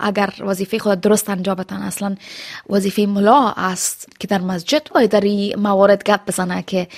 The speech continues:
اسلام چی گفته، مثلاً اسلام بر زن حق داده، بر زن حق زندگی کردن داره، اما حقیقت باید بر مردم برسانن. و در پالی از او هنر موسیقی صد درصد. من خودم یک مثال براتون می‌گم، مثلاً ما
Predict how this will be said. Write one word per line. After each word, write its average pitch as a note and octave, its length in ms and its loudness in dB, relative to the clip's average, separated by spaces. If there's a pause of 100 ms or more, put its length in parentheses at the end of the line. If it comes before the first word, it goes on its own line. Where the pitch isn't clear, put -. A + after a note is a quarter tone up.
(220)
اسلام C4 440 4
چی - 160 0
گفته، F3 380 -4
مثلاً F#3 480 -6
اسلام G3 420 -2 (260)
بر G3 140 0
زن G3 200 0
حق A3+ 320 0
داده، F#3+ 340 -6
بر F#3 180 -10
زن F#3+ 400 -6 (300)
حق G3 280 -4
زندگی F#3+ 280 0
کردن F#3+ 440 0
داره، G#3+ 140 4
اما A3 140 4
حقیقت A#3+ 440 0
باید F#3 220 2
بر F#3+ 120 0
مردم F#3+ 300 0
برسانن. F3+ 480 -2 (480)
و D#4 440 6
در B3 100 6
پالی C#4 320 4
از C#4+ 160 2
او C#4+ 320 2
هنر G#3 320 0
موسیقی G#3 400 -4
صد B3+ 200 -4
درصد. A3 280 -4
من G3+ 120 -2
خودم A#3 420 -2
یک G3 140 -4
مثال G#3 280 -2
براتون G#3+ 300 -4
می‌گم، G#3 220 -6
مثلاً G3 320 -8
ما G3 160 -6